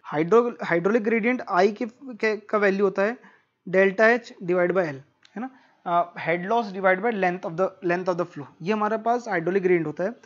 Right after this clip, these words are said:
हम यहाँ पे देखेंगे तो ये सारी, there are lot of flow channels over here, बहुत सारी फ्लो फील्ड्स हैं हमारे पास, सॉरी। तो हमारे पास एक फ्लो फील्ड ये वाली है, एक फ्लो फील्ड ये है, एक फ्लो फील्ड ये है, ये है, ये है,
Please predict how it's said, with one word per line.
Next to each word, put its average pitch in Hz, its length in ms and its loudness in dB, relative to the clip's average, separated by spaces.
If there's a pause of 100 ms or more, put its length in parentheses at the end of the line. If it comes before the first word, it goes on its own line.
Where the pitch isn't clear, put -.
(440)
हम 277 200 6
यहाँ 233 220 8 (100)
पे 277 100 0
देखेंगे 202 480 -2 (540)
तो 247 60 -4
ये 254 180 2
सारी, 262 680 6
there 202 320 0
are 254 100 2
lot 247 100 6
of 262 140 0
flow 214 200 2
channels 180 300 -2
over 147 160 -4
here, 131 160 -6 (560)
बहुत 208 300 -4
सारी 247 180 4
फ्लो 240 240 2
फील्ड्स 208 360 -2
हैं 165 60 0
हमारे 147 160 -2
पास, - 160 -12
सॉरी। 139 180 -6
तो - 500 -18
हमारे 208 140 4
पास 233 220 2
एक 214 220 4
फ्लो 233 140 2
फील्ड 233 280 0
ये 202 100 4
वाली 202 300 4
है, 202 200 0
एक 190 160 -2
फ्लो 196 140 0
फील्ड 190 280 -2
ये 185 160 2
है, 180 140 2
एक 180 120 -6
फ्लो 175 120 -4
फील्ड 180 260 -4
ये 170 140 0
है, 160 180 0
ये 170 200 0
है, 160 180 0
ये 156 180 -2
है, 156 160 -6